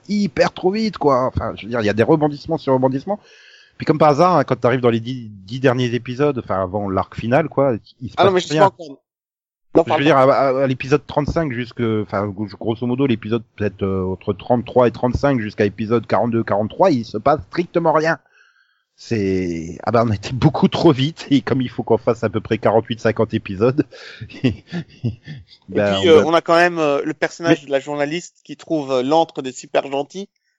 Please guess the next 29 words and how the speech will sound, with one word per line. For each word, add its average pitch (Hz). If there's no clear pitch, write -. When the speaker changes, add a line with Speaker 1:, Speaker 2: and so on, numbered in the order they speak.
Speaker 2:
parce -
que 160
le 151
con, 196
il 156
a 127
laissé 135
l'entrée 147
ouverte, 147
l-, 156
l'entrée 170
secrète -
ouverte. 165
Speaker 1:
Et 117
l'entrée 104
ouverte, 117
c'est -
un 120
mini 160
frigo. 151
<laughs> -
Speaker 2:
Mais 349
ils 190
sont 196
tous 294
débiles 233
dans 196
cette 202
série, -